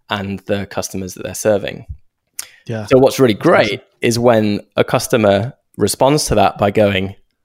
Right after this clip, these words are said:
Speaker 1: "Oh, thank you so much. You know, I feel listened to. That's great.
Speaker 2: Yeah,
Speaker 1: You've been
Speaker 2: right.
Speaker 1: able to resolve that so quickly." And then they go back on Trustpilot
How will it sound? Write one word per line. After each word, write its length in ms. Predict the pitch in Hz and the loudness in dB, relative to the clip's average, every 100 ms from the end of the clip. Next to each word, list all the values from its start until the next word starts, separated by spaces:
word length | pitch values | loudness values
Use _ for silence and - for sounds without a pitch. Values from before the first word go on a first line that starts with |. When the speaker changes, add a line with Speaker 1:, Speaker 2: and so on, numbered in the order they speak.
| _ _ _ _ _ | _ _ _ _ _
Speaker 1:
"Oh, 240 | - 165 104 | 4 6 4
thank 340 | - 139 135 | 2 -2 -2
you 60 | 135 | -2
so 180 | 127 120 | 0 2
much. 440 | 127 - - - 123 | 2 0 -6 -4 2
You 60 | |
know, 120 | 117 | 6
I 80 | 110 | 4
feel 220 | 107 120 | 4 2
listened 380 | 107 120 - 107 | 4 2 0 -6
to. 400 | - 95 95 117 - _ _ _ | 0 0 0 -4 -12 _ _ _
That's 200 | 113 - | -2 0
great. 200 | 113 104 | 0 0
Speaker 2:
Yeah, 60 | 107 | -2
Speaker 1:
You've 100 | 107 | -2
been 140 | 104 | 0
Speaker 2:
right. 80 | 101 | 0
Speaker 1:
able 140 | 98 | -4
to 120 | - 104 | -6 -4
resolve 320 | 98 104 95 | 0 0 0
that 140 | 92 | -2
so 120 | - 95 | -2 -2
quickly." 520 | 110 - 85 95 110 _ _ _ _ - | -2 -2 -4 -4 -8 _ _ _ _ -2
And 100 | 113 | 2
then 160 | 104 | 2
they 120 | 107 104 | 2 2
go 300 | 120 127 127 | 4 4 4
back 360 | 107 113 - | 2 0 0
on 120 | 101 98 | -4 0
Trustpilot 640 | 147 - - 92 92 95 | -2 -2 -4 -2 0 0